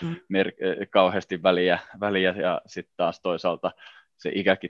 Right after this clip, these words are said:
Speaker 2: tuppaa muuttumaan, että <laughs> onko sillä nyt
Speaker 1: Mm.
Speaker 2: kauheasti merkitystä jälkikäteen katsoa, että onko se
Speaker 1: Mm.
Speaker 2: nyt käynyt siellä fysioterapiassa, toimintaterapiassa, osteopatiassa vai missä niin kuin viisikymmentäkuusivuotiaana vai oliko se nyt sitten viisikymmentäkolme. Niin <laughs> mä, mä sille,
Speaker 1: Just
Speaker 2: niin kuin
Speaker 1: näin.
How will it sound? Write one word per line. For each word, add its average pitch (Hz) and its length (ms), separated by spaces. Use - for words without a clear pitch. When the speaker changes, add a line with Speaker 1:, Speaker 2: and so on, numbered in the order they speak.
Speaker 2:
tuppaa 92 360
muuttumaan, 90 720
että 87 240
<laughs> - 340
onko 104 120
sillä 98 180
nyt 190 100
Speaker 1:
Mm. 170 80
Speaker 2:
kauheasti 104 360
merkitystä 107 540
jälkikäteen 101 600
katsoa, 104 300
että 95 180
onko 98 200
se 82 120
Speaker 1:
Mm. 95 40
Speaker 2:
nyt 98 120
käynyt 98 280
siellä 98 200
fysioterapiassa, 98 760
toimintaterapiassa, 92 920
osteopatiassa 92 680
vai 95 100
missä 95 300
niin 87 160
kuin 90 100
viisikymmentäkuusivuotiaana 98 960
vai 98 160
oliko 95 260
se 90 80
nyt 85 180
sitten - 240
viisikymmentäkolme. 78 880
Niin - 140
<laughs> - 0
mä, - 60
mä 135 80
sille, 113 160
Speaker 1:
Just - 420
Speaker 2:
niin 127 280
kuin 110 100
Speaker 1:
näin. 170 200